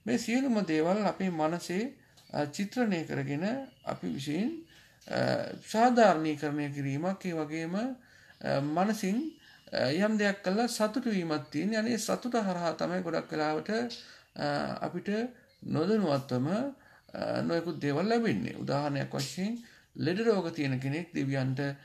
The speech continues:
යම්කිසි බාරහාරයක් වුණාම හිතෙන් කල්පනා කරනවා, මේ බාරහාරය නිසා, අ, මට මේ රෝගය සුවපත් වෙයි කියලා. අනේ සුවපත් වීමේ කියන ඒ සතුට නිසා ගොඩක් වෙලාවට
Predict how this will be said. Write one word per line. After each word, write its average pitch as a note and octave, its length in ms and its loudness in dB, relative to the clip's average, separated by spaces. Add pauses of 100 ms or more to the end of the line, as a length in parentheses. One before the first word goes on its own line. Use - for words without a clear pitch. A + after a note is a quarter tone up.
(220)
යම්කිසි C#3+ 360 -2
බාරහාරයක් B2 720 2
වුණාම D#3+ 460 -2
හිතෙන් F#3+ 300 0
කල්පනා C3 440 0
කරනවා, G#3 380 0 (440)
මේ F#3 180 0
බාරහාරය F3+ 720 4
නිසා, F#3 360 -2 (540)
අ, C#3+ 420 0
මට F3 260 -2
මේ F#3 240 2
රෝගය E3 320 -2
සුවපත් F#3+ 520 -4
වෙයි A2 120 -4
කියලා. A#2+ 280 -8 (360)
අනේ G#3 440 2
සුවපත් G3 540 -2
වීමේ A#3 440 2
කියන G3+ 360 -2 (360)
ඒ C#3 180 -2
සතුට G#3+ 440 -2
නිසා D#3+ 360 -2
ගොඩක් D#3 340 -4
වෙලාවට C#3+ 300 -2